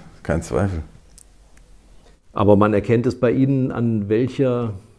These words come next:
Speaker 2: Äußerlichkeit oder an
Speaker 1: Äh, ich,
Speaker 2: welchem?
Speaker 1: eigentlich erkennt man an der Äußerlichkeit, dass ich nicht eitel bin.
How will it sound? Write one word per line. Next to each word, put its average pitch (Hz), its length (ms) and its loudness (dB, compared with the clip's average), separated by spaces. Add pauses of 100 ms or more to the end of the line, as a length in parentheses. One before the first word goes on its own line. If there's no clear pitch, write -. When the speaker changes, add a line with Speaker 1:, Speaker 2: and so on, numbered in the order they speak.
(100)
Speaker 2:
Äußerlichkeit 131 840 -2
oder 98 220 -2
an 98 240 -4 (380)
Speaker 1:
Äh, 95 280 4
ich, 90 140 -2
Speaker 2:
welchem? 110 120 -10 (300)
Speaker 1:
eigentlich 101 720 2 (760)
erkennt 101 380 2
man 101 300 4
an 98 160 4
der 98 120 4
Äußerlichkeit, 98 600 4
dass 95 120 0
ich 92 40 -8
nicht 107 200 2
eitel 85 300 0
bin. 87 200 4